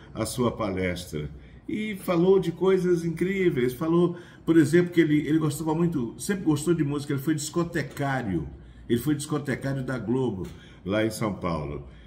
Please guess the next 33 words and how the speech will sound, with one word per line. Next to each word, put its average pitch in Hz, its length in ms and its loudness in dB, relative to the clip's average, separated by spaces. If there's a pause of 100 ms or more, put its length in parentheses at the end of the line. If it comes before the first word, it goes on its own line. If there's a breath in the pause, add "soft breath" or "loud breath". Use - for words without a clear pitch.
(300 loud breath)
E 269 380 -4
ele 214 180 2
vivia 190 400 0
atrás 165 380 0
de 147 80 0
música. 113 420 0
Um 226 140 -2
dia, 240 220 0
passando 147 460 0
por 120 160 -4
uma 117 200 2
avenida 117 720 -2 (420 loud breath)
ou 131 180 2
por 135 140 0
uma 127 200 0
feira 151 340 0
em 117 60 -4
São 139 200 -6
Paulo, 160 480 -2 (380 loud breath)
ele 185 200 6
ouviu 185 320 2
a 170 60 2
música 175 540 2
que 170 180 2
a 156 60 6
gente 170 220 0
tocou 165 300 0
aqui 151 220 -4
brincando, 143 840 -2 (300 loud breath)
o, 135 280 0
aquele 127 380 0
Papa 151 380 -2
San. - 440 0